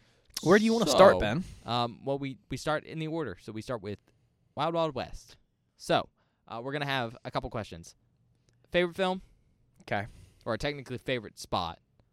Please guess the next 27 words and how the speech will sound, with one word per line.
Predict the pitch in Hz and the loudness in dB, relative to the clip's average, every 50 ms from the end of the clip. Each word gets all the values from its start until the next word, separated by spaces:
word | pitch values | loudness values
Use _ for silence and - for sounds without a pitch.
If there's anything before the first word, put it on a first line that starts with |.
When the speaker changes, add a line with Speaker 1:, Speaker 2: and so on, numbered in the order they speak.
| _ _ - | _ _ -8
Speaker 1:
Mm-hmm. | 131 123 123 117 101 - - - - - - - | -6 -4 -4 -4 -6 -8 -14 -20 -20 -20 -16 -8
Speaker 2:
Least | - 151 139 | -4 0 2
Speaker 1:
Yeah. | 120 92 - | 2 2 2
Speaker 2:
favorite | 143 123 110 98 98 - | 2 0 0 0 -4 -8
spot. | - - - 95 87 80 87 - - _ _ _ _ _ _ _ _ _ _ - | -8 -4 -4 -2 -2 -2 -6 -10 -14 _ _ _ _ _ _ _ _ _ _ -12
And | 104 107 110 | -10 -8 -6
then | 110 107 104 104 107 101 95 - | -4 -4 -4 -4 -6 -6 -8 -10
I | - 101 | -10 -8
want | 104 104 107 107 - - - | -8 -6 -8 -10 -10 -10 -10
you, | 110 104 101 101 98 98 92 - _ _ _ _ _ _ _ _ - | -8 -6 -6 -6 -6 -8 -8 -12 _ _ _ _ _ _ _ _ -6
then | - 151 | -4 -4
we'll | 147 135 | -2 -2
move | 135 135 131 123 | -4 -4 -2 -2
on | 110 107 104 | -4 -4 -4
and | 101 | -6
we'll | 110 113 | -8 -6
do | 113 113 107 | -4 -4 -2
our | 101 98 98 | -2 -4 -4
thoughts | - - 98 95 - | -4 -4 -6 -6 -6
on | - 95 | -8 -12
the | 92 - | -10 -10
categories | - 85 85 82 87 85 - 78 | -8 -10 -8 -8 -10 -12 -12 -14
at | - | -14
the | 82 80 | -14 -14
end. | 73 - - - _ _ | -14 -14 -20 -20 _ _
So, | - 143 139 | -4 -2 0
Speaker 1:
Okay. | 123 117 104 | 2 2 0